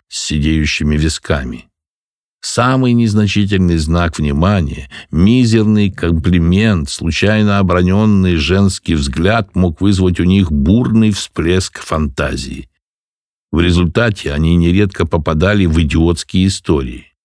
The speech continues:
У меня даже появилась своя теория на этот счёт. С одной стороны, мужчины не так разбалованы комплиментами и знаками внимания, и им трудно, в отличие от женщин, отличать фальшь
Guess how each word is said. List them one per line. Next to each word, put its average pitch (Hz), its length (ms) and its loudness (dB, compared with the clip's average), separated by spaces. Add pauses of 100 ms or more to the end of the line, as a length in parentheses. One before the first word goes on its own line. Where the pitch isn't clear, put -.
(480)
У - 60 -4
меня 90 260 2
даже 90 280 0
появилась 82 600 0
своя 82 360 0
теория 78 560 0
на 76 180 0
этот 78 220 -2
счёт. - 520 -6 (760)
С - 60 -10
одной 120 280 2
стороны, 71 520 -4 (180)
мужчины 101 560 0
не 95 160 2
так 95 300 -2
разбалованы 78 840 0
комплиментами 73 960 -2 (480)
и 85 220 0
знаками 87 540 0
внимания, 101 760 0 (240)
и 76 160 -2
им 85 160 2
трудно, 87 540 0
в 71 60 -4
отличие 73 560 -4
от 69 120 -4
женщин, 82 560 0
отличать 80 540 -2
фальшь 104 560 -2